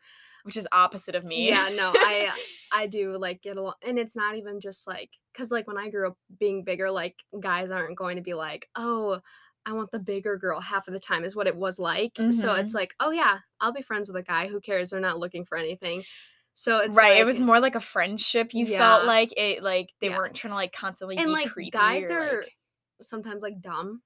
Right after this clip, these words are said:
Speaker 2: so,
Speaker 1: Oh,
Speaker 2: like,
Speaker 1: yeah, I
Speaker 2: they're
Speaker 1: mean,
Speaker 2: not, they're
Speaker 1: we
Speaker 2: not,
Speaker 1: know this. <laughs>
Speaker 2: yeah, they're not talking the drama with, like, their
Speaker 1: Yeah,
Speaker 2: guys,
Speaker 1: they
Speaker 2: like,
Speaker 1: don't
Speaker 2: when they go with their
Speaker 1: care.
Speaker 2: guys, they're, like, playing basketball or playing video games, and
Speaker 1: Video
Speaker 2: it's just, like,
Speaker 1: games.
Speaker 2: girls have too much time on their hands to be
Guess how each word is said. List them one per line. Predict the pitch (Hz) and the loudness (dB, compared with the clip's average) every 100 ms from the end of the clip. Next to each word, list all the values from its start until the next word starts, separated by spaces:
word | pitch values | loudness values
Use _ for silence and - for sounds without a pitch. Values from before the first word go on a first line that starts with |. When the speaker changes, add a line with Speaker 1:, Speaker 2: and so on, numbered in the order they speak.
| _ | _
Speaker 2:
so, | - 262 | 4 10
Speaker 1:
Oh, | |
Speaker 2:
like, | 240 220 196 | 12 10 6
Speaker 1:
yeah, | 180 196 - | 6 4 4
I | |
Speaker 2:
they're | 269 | 4
Speaker 1:
mean, | 254 330 254 | 6 6 4
Speaker 2:
not, | 240 | 0
they're | 349 | 0
Speaker 1:
we | 302 | 0
Speaker 2:
not, | |
Speaker 1:
know | 302 247 | 0 -2
this. | 262 262 - 403 | -4 -6 -6 -2
<laughs> | |
Speaker 2:
yeah, | 370 | 0
they're | 381 | 0
not | 440 - | 0 0
talking | 247 226 202 | -4 -4 -6
the | 190 | -6
drama | 175 165 165 185 196 247 554 | -8 -10 -6 -4 -2 0 2
with, | 508 - | 0 2
like, | 226 208 | 0 0
their | 214 | -2
Speaker 1:
Yeah, | |
Speaker 2:
guys, | 190 180 185 196 233 240 | 0 2 2 0 0 -2
Speaker 1:
they | 247 | -2
Speaker 2:
like, | 233 | -2
Speaker 1:
don't | |
Speaker 2:
when | 247 254 | -2 -4
they | 247 | -2
go | 233 | -2
with | 208 202 | -4 -4
their | 240 | -6
Speaker 1:
care. | 185 | -2
Speaker 2:
guys, | 175 180 214 220 | -2 -2 -4 -6
they're, | 220 | -8
like, | 208 190 | -8 -10
playing | - 202 202 | -16 -16 -12
basketball | 180 - - 208 190 185 | -12 -14 -16 -10 -8 -6
or | |
playing | 185 220 202 190 | -10 -12 -14 -12
video | 180 196 190 | -6 -6 -6
games, | 170 190 180 | -8 -8 -6
and | 165 | -2
Speaker 1:
Video | 117 | -4
Speaker 2:
it's | 107 | -4
just, | 117 - | -6 -2
like, | 107 98 | -2 -2
Speaker 1:
games. | - _ _ _ _ 190 | -4 _ _ _ _ -2
Speaker 2:
girls | 220 226 247 - | 0 0 -2 -4
have | 226 202 | -6 -6
too | - 202 | -8 -10
much | 185 - | -10 -10
time | 180 185 | -8 -8
on | 151 | -8
their | - 196 | -12 -16
hands | 196 180 - | -14 -12 -8
to | 185 | -6
be | 185 | -6